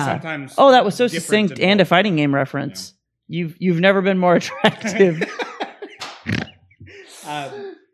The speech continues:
Speaker 2: Oh
Speaker 1: no, but,
Speaker 2: my
Speaker 1: like,
Speaker 2: God.
Speaker 1: I, I, I think that the left,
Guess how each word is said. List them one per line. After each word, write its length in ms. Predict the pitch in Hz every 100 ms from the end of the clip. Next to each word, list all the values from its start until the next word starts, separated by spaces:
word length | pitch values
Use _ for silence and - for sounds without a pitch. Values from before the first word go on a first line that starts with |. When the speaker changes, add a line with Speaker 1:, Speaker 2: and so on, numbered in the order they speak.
| _
Speaker 2:
Oh 40 | 208
Speaker 1:
no, 140 | 214
but, 120 | - 175
Speaker 2:
my 40 |
Speaker 1:
like, 60 | 165 160 160
Speaker 2:
God. 120 | 170 - _ _
Speaker 1:
I, 100 | 196
I, 380 | 202 190 196 190 180
I 60 | 175
think 300 | 214 202 - _ 180
that 380 | 151 156 147 _ _ 151
the 140 | 135 127
left, 460 | 123 123 123 _